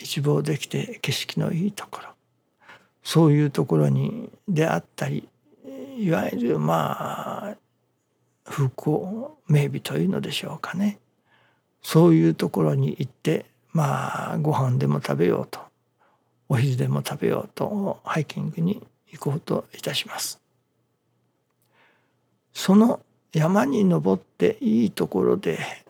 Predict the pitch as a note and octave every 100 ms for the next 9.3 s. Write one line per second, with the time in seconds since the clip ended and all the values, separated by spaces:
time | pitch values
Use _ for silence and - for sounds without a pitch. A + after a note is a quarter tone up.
0 | _ _ _ _ _ - C3 F#3+ E3 E3
1 | F3 E3+ C#3+ C#3+ - - - - _ _
2 | _ D3+ C3+ C3+ - - F3 F3 F3 C#3+
3 | A#2+ - B2 C3 B2 - C3 - - D#3
4 | F3+ E3+ - E3+ F3+ F3+ _ _ - -
5 | _ - - F3+ F3+ G#3+ B3 A3+ B3 B3
6 | F#3 - - _ _ _ _ D4 A#3+ F#3
7 | A3 F3+ G#3 E3+ C#3+ C3 - E3+ D3+ C3+
8 | A#2+ B2+ - D#3 C#3 - B2+ - - -
9 | _ D3